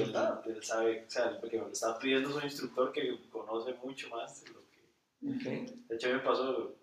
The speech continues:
Speaker 1: bueno, yo juego tenis y... y, y dándole, o sea, con un ajuste ahí que estaba sacando y tenía todo el brazo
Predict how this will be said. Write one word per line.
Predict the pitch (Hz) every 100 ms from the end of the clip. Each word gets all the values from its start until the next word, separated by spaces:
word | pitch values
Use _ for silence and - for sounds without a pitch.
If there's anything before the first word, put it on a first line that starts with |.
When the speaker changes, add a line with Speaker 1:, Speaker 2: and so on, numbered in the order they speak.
| _
Speaker 1:
bueno, | 120 101 98
yo | 107
juego | 117 110
tenis | 127 120 101 -
y... | 92 92 _ _ _ _ _
y, | - 98 95 87 - 104
y |
dándole, | 104 104 120 147
o | 147 - -
sea, | - 123
con | - 113
un |
ajuste | 123 147 151 - 139
ahí | 147
que | 123 110
estaba | 98 123
sacando | 135 - - 143 156 156
y | 123
tenía | - 113 131 135
todo | 143 143
el | 131 113
brazo | 110 131 139 - 135